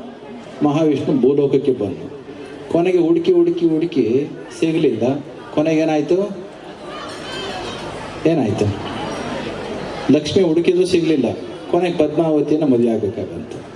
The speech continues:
ಯಾಕೆ ಹೇಳಿದೆ ಗೊತ್ತಾ? ಆಗೊಮ್ಮೆ ಹೀಗೊಮ್ಮೆ ಮನೆಯಲ್ಲಿ ಸಾಮರಸ್ಯ ಹೋಗಿ ಸಣ್ಣ ಪುಟ್ಟ ಸಮಸ್ಯೆಗಳು ಬಂದಾಗ, ಬೇಕಿದ್ರೆ ತುಂಬ ಆನಂದವಾಗಿದ್ದಾಗ ಎಲ್ಲರ ಫ್ರೆಂಡ್ಸ್ ಜೊತೆ ಓಟ್ ಬನ್ನಿ ಟೂರು,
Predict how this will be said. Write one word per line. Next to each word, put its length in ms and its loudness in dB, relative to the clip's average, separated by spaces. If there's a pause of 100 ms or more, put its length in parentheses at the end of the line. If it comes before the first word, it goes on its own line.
(600)
ಯಾಕೆ 240 4
ಹೇಳಿದೆ 260 4
ಗೊತ್ತಾ? 200 2 (840)
ಆಗೊಮ್ಮೆ 500 4
ಹೀಗೊಮ್ಮೆ 720 4
ಮನೆಯಲ್ಲಿ 1080 2 (360)
ಸಾಮರಸ್ಯ 640 2
ಹೋಗಿ 380 4
ಸಣ್ಣ 320 0
ಪುಟ್ಟ 280 -2
ಸಮಸ್ಯೆಗಳು 800 2
ಬಂದಾಗ, 340 2 (960)
ಬೇಕಿದ್ರೆ 440 4
ತುಂಬ 360 2
ಆನಂದವಾಗಿದ್ದಾಗ 1000 2
ಎಲ್ಲರ 260 2
ಫ್ರೆಂಡ್ಸ್ 360 -2
ಜೊತೆ 240 2
ಓಟ್ 340 4
ಬನ್ನಿ 160 4
ಟೂರು, 420 2